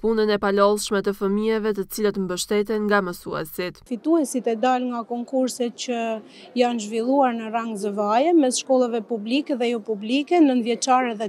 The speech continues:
Speaker 2: të mesme. Është një periudhë impenjative për më shumë se pesë mujore,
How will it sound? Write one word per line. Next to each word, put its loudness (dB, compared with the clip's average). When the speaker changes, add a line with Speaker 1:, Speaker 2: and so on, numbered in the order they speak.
Speaker 2:
të -8
mesme. -2
Është 4
një 4
periudhë 2
impenjative 2
për 4
më 6
shumë 4
se 4
pesë 2
mujore, 2